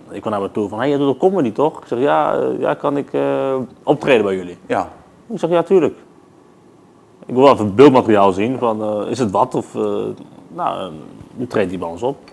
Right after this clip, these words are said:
Speaker 2: Oké.
Speaker 1: Dus we zijn daar ook niet, eh,
Speaker 2: Nou ja, als het wat is, is het wat, hè?
Speaker 1: niet
Speaker 2: Dus,
Speaker 1: zo
Speaker 2: eh,
Speaker 1: moeilijk in,
Speaker 2: ja.
Speaker 1: eh.
Speaker 2: Ja, hartstikke leuk. Eh, heb, eh, wat, eh,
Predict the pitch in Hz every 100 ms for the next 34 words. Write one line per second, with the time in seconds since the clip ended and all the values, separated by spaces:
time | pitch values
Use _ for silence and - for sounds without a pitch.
0 | - 220 - 226 - - _ - - 110
1 | 104 110 101 101 104 95 - 95 95 92
2 | 95 _ - - - - - - 92 92
3 | - 90 120 - - 175 170 160 240 -
4 | 101 107 147 147 147 135 113 123 107 107
5 | 104 - - - - 113 127 - 110 127
6 | 151 - - 143 156 156 - 127 143 139
7 | 170 170 160